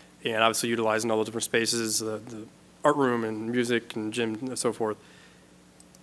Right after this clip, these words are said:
If that is the, if that's an option and, and something we decided to, to look into more,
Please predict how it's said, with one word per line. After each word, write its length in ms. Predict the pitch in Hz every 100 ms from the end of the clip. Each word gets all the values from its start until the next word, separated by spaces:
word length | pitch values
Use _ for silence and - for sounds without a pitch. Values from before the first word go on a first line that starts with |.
| -
If 180 | 127 131
that 200 | 135 143
is 220 | 131 -
the, 240 | 123 113 - - - - - - -
if 100 | 131
that's 220 | 143 131
an 80 | 123
option 640 | 123 120 - 107 107 107 - - - -
and, 360 | 131 117 113 120
and 260 | 110 110
something 320 | - 123 127
we 60 | 113
decided 260 | 107 117 113
to, 380 | 120 135 127
to 80 | 117 110
look 200 | 120 117
into 220 | 123 113 113
more, 320 | 110 107